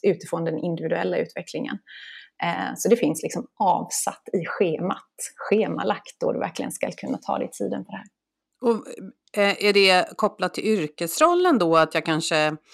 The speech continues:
Speaker 2: vidareutbildar mig på något sätt inom min yrkesroll? Eller hur kan den utvecklingen se ut?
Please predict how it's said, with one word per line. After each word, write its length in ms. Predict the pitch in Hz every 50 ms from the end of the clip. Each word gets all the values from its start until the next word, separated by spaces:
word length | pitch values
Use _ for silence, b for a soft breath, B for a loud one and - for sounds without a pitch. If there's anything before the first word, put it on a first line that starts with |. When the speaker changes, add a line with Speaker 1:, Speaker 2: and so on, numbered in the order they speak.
| B B B B B
Speaker 2:
vidareutbildar 1080 | B 185 196 190 170 156 151 151 165 160 160 160 156 156 - 214 226 254 254 247 247 240
mig 120 | 240 233
på 100 | 233 226
något 120 | 208 175
sätt 200 | - 170 - - _ -
inom 300 | 170 156 151 147 151 151
min 240 | 165 196 220 214 175
yrkesroll? 720 | 151 143 - - - 156 - - 311 339 - - - -
Eller 180 | - 175 175 175
hur 240 | 175 185 170 165 -
kan 260 | 185 170 160 160 160
den 200 | 165 160 165 143
utvecklingen 680 | 214 180 156 - - 240 - - - 170 165 160 165
se 160 | - - 339
ut? 340 | 262 - - _ _ -